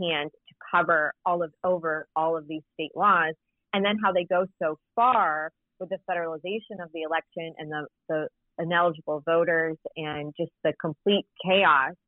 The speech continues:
that we would continue to see at the election level. You can quickly see why this bill is an existential threat, why we must oppose it with all of our might, and drive as many calls, you know, grass-,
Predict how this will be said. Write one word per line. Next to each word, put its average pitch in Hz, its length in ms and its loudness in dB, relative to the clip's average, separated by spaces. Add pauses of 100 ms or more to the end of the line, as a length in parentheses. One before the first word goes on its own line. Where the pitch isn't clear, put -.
(140)
that 147 140 -6
we 170 80 -6
would 165 180 -8
continue 190 540 -2
to 165 60 -10 (200)
see 185 460 2
at 160 220 4
the 156 80 -4
election 156 500 -4
level. 147 480 0 (460)
You 160 100 -16
can 180 140 -10
quickly 233 480 0
see 196 100 2
why 170 220 4
this 165 100 -2 (100)
bill 160 200 -2
is 156 120 -6 (440)
an 151 100 -10
existential 147 640 -10
threat, 170 300 4
why 165 180 4
we 156 120 0
must 147 220 -12
oppose 185 400 -2
it - 100 -4
with 165 140 -2
all 147 200 0
of 143 100 -2
our 143 140 -2
might, 165 320 -2 (640)
and 170 320 -2
drive 175 260 2
as 160 120 -8
many 185 280 -4 (140)
calls, 185 460 2 (580)
you 165 120 -14
know, - 60 -12 (140)
grass-, 175 300 2